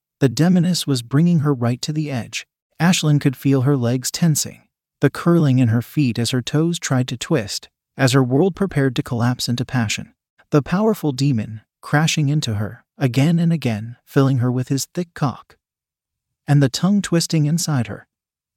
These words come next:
Too aware of her every pleasure, she was certain she was going to lose it. But then, deep inside her,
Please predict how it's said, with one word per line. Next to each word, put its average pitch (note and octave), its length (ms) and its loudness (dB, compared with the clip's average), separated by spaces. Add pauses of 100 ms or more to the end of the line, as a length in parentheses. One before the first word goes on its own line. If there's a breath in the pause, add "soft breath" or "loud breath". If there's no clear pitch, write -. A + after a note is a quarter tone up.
(340)
Too D3+ 120 6
aware D#3+ 300 4
of E3+ 120 -2
her D#3 180 0
every F3 240 -2
pleasure, A#2 580 -6
she - 160 -4
was C#3 180 0
certain C#3+ 320 -2
she C#3 160 -4
was C#3+ 180 -4
going A2+ 240 0
to A#2 100 -4
lose A#2 260 -6
it. - 200 -18 (360 soft breath)
But D3 160 2
then, G3 400 4
deep D3 240 2
inside C3 440 0
her, - 200 -14